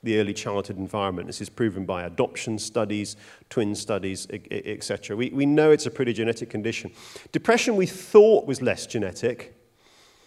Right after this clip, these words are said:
but actually, one of the reasons why the hereditability fig-, figures are lower for depression is 'cause it's not as easy to diagnose depression. Schizophrenia is pretty easy to say, "Yep, that person's got schizophrenia,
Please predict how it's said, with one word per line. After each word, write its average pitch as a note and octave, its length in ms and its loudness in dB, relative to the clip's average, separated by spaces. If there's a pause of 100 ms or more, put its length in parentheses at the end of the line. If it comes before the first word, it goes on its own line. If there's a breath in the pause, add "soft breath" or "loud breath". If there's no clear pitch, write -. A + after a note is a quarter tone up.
(140 soft breath)
but D3+ 120 4
actually, C3 480 2
one C#3 180 2
of E3+ 80 2
the D3 80 0
reasons B2 460 -2
why A#2+ 220 0
the G#2+ 100 0
hereditability A#2 840 0
fig-, G#2+ 360 -2
figures G#2 400 -2
are A2+ 100 -6
lower A#2+ 340 2
for A2+ 140 -4
depression G#2 480 -6
is G2 100 -4
'cause A#2+ 140 -8
it's C3 220 -2 (680 loud breath)
not D3 240 4
as - 200 -2
easy D3+ 280 -2
to A2+ 120 -8
diagnose A#2+ 640 0
depression. - 580 -12 (240)
Schizophrenia F#3 600 2
is C3+ 80 0
pretty F3 340 0
easy C#3 260 0
to A2 80 -4
say, A2+ 200 -2
"Yep, C3 480 -2
that D3+ 260 -2
person's C3 400 -2
got A#2 140 -2
schizophrenia, A2 760 -2